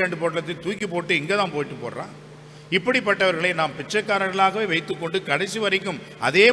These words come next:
மாதிரி தான் வைத்திருப்போம். அவர்களுக்கு மறுவாழ்வு என்று உண்டு வேண்டும் என்று சொன்னால் ஒன்று அவர்கள் எழுந்து மாற வேண்டும், இல்லாவிட்டால் அவர்களுக்கு நாம் வாய்ப்பை கொடுத்து சமூகத்திலே உயர்த்த வேண்டும். அப்படி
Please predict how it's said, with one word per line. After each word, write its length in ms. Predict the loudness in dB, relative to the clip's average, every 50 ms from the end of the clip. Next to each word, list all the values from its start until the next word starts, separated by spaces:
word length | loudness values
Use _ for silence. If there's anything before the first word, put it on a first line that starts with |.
| 8
மாதிரி 200 | 6 6 6 4
தான் 200 | 2 0 2 2 2
வைத்திருப்போம். 520 | 0 0 0 -2 -4 -4 -6 -10 -12 -14 -16 -18 -18 -18 -18 -20 -20 -20 -12 -4
அவர்களுக்கு 480 | 0 2 2 2 2 0 -2 -2 -4 -4 -2 0
மறுவாழ்வு 500 | 2 2 2 2 2 2 2 2 2 2 2 0
என்று 240 | 0 0 0 0 0 0 -2 -6 -10 -8 -6 -6
உண்டு 280 | -4 -2 0 2 2 2 0 -2 -8 -14 -10 -2 2
வேண்டும் 420 | 4 4 4 4 0 -4 -4 -2 -2 -2
என்று 160 | -2 -2 -4
சொன்னால் 380 | -6 -4 -2 0 0 0 0 -2 -2 -4
ஒன்று 280 | -4 -2 0 0 0 -2 -4 -10 -16 -16 -18 -16 -4 2 4 4
அவர்கள் 340 | 4 4 4 4 2 2 4 4 4
எழுந்து 340 | 4 4 2 -2 0 2 2 4 4 2 -2 -6 -8 -4 2
மாற 200 | 4 4 6 6 4
வேண்டும், 360 | 4 2 2 0 -2 -6 -6 -8 -12 -16 -16 -16 -18 -18 -6 -2 0
இல்லாவிட்டால் 640 | 0 4 4 4 4 2 0 0 2 2 2 2 2 0
அவர்களுக்கு 520 | 0 0 0 0 0 -2 -2 -2 -2 -2 0
நாம் 200 | 0 0 0 0 0
வாய்ப்பை 480 | 2 4 4 4 4 2 0 -2 -2 0
கொடுத்து 380 | 0 -2 -2 -2 -2 -4 -6 -6
சமூகத்திலே 580 | -4 -4 -4 -2 -2 -2 -2 -2 -2 -2 0 0 0 2
உயர்த்த 280 | 4 4 4 4 2 2
வேண்டும். 360 | 2 0 0 -2 -8 -14 -16 -16 -18 -18 -18 -18 -20 -20 -20 -20 -6 -2
அப்படி 320 | -2 -2 0 0 0 0